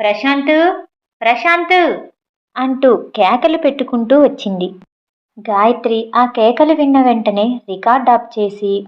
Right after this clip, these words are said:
బయటికి వచ్చి, "ఆ, ఎవరు? మీరెవరు? ఎవరు కావాలండి?" "ఆ, మా ప్రశాంత్ ఇల్లు ఇదేనా?" "ఆ, అవును." "ఏ,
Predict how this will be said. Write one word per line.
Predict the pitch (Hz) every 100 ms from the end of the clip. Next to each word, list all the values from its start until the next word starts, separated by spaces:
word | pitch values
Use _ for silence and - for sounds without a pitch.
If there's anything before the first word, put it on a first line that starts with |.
| -
బయటికి | 180 185 190 240 254
వచ్చి, | 226 - - 196 208 _ _ _ _ _ _ -
"ఆ, | 240 240 202 - -
ఎవరు? | 208 196 262 302 285 - _ -
మీరెవరు? | 262 247 214 269 294 285 _ _ _ -
ఎవరు | 214 254
కావాలండి?" | 285 294 254 208 185 202 277 - _ _ _ _ _ _ _ _ -
"ఆ, | 220 226 233 254 294 - _ _ 226
మా |
ప్రశాంత్ | 220 220 208 262 285 294
ఇల్లు | 294
ఇదేనా?" | 262 254 269 247 277 415 - _ _ _ _ _ _ _ _ 233
"ఆ, | 233 233 196 - _ _
అవును." | 214 226 240 214 214 - _ _ _ _ _ _ _ _ _ -
"ఏ, | 220 220 262